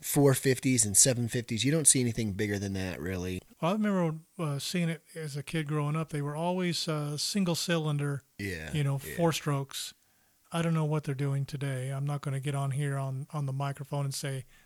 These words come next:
Speaker 2: this and that when I don't, I just don't know.
Speaker 1: Well, I'll tell you this, flat tracking's come a long way i-, in retrospect here. You know, it's been going on since the twenties. It just died off. You know, I,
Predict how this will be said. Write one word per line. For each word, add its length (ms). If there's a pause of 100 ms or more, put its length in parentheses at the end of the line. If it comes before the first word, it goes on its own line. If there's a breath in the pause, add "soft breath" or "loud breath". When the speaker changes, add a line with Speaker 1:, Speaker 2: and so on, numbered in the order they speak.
(160 soft breath)
Speaker 2:
this 220
and 120
that 180
when 100
I 80
don't, 300
I 80
just 180
don't 180
know. 300 (220)
Speaker 1:
Well, 200
I'll 120
tell 200
you 120
this, 440
flat 220
tracking's 400
come 160
a 80
long 380
way 360 (380)
i-, 160
in 180
retrospect 720
here. 320 (220)
You 120
know, 120
it's 160
been 180
going 260
on 220
since 220
the 60
twenties. 580
It 120
just 320
died 340
off. 500 (140)
You 140
know, 80
I, 180